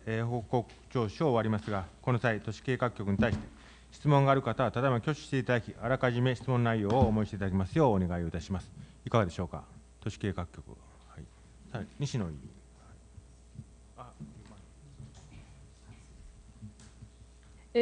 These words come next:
Speaker 2: ー、私からは市営住宅に関係する質問をいくつかさせていただきたいと思います。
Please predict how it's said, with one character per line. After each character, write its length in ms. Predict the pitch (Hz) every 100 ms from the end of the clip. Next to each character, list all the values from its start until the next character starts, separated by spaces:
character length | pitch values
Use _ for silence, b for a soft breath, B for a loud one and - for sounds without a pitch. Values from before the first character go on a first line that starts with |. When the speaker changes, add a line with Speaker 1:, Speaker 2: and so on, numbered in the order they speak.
| 240
Speaker 2:
ー、 20 |
私 340 | 233 254 269
か 120 | - 302
ら 100 | 285
は 320 | 233 202 190 -
市 200 | - -
営 180 | 294 302
住 240 | 339 392 381
宅 320 | 240 214 214
に 260 | 214 196 196
関 220 | 233 233
係 200 | 226 214
す 160 | 208 208
る 200 | 208 208
質 160 | - 220
問 160 | 208
を 80 | 202
い 140 | 196 196
く 100 | 202
つ 140 | -
か 200 | 202 -
さ 380 | - - - 180
せ 60 | 180
て 100 | 185
い 40 |
た 100 | 202
だ 100 | 202
き 80 | 202
た 80 | 180
い 40 |
と 60 | 170
思 100 | 180
い 40 | 175
ま 100 | 180
す。 200 | 202